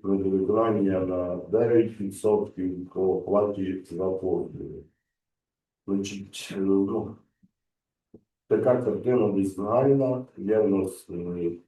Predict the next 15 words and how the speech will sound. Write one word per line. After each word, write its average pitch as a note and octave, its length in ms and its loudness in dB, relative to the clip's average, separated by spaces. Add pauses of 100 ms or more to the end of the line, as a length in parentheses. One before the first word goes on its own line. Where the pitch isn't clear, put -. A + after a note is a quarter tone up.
(500)
хто G2+ 140 2
виконав, A2 560 4
є G2 140 6
в G2 60 2
нас F2 520 -4
лідери, G2+ 640 4
є F#2+ 160 4
аутсайдери, G2+ 1080 0
але, F#2 360 -4
ну, F#2 400 -6 (360)
пропоную G2+ 580 0
затвердити F#2 580 -4 (120)
ці - 140 -12
фінансові F#2 580 -4
плани, G#2+ 440 -2